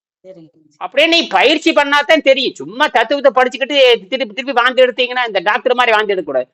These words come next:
Speaker 2: எல்லா டாக்டருமே
Speaker 1: சரி.
Speaker 2: படிச்சுதான் திருப்பி சொல்றதா, யாரும் சுயாராய்ச்சியாளர் கிடையாது. தனக்கு வந்த நோயை எப்படி குணமாத்துன்னு சொல்ல தெரியாது, சொல்ல முடியாதா? எல்லா நோயாளிகளுமே,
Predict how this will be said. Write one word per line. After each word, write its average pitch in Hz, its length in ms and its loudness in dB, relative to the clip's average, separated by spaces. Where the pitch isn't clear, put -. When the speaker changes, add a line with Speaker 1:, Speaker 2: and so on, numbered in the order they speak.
Speaker 2:
எல்லா 294 360 0
டாக்டருமே 240 880 0
Speaker 1:
சரி. - 300 -6
Speaker 2:
படிச்சுதான் 311 400 2
திருப்பி 294 300 -2
சொல்றதா, 277 300 4
யாரும் 269 440 2
சுயாராய்ச்சியாளர் 311 720 2
கிடையாது. 214 460 2
தனக்கு 254 360 -2
வந்த 277 200 2
நோயை 302 200 2
எப்படி 269 280 2
குணமாத்துன்னு 277 360 0
சொல்ல 262 240 2
தெரியாது, 285 380 2
சொல்ல 277 260 2
முடியாதா? 254 600 0
எல்லா 277 460 4
நோயாளிகளுமே, 247 920 2